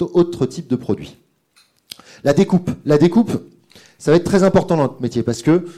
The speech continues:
en fonction de comment arrive la matière, on va devoir s'y prendre différemment ou non.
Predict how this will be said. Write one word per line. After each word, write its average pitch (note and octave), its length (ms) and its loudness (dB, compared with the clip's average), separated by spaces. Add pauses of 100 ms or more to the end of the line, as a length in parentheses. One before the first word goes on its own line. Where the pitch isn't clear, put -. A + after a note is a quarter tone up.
(380)
en C#3 60 -2
fonction E3+ 400 -4
de B2+ 80 0
comment C#3+ 300 0
arrive B2+ 180 -2
la A2+ 80 -4
matière, G#2 460 -6
on A#2 120 -10
va A2 140 0
devoir G#2+ 300 -2
s'y - 160 -14
prendre G#2+ 240 -10
différemment G2+ 580 -8
ou B2 100 -6
non. G2 160 -8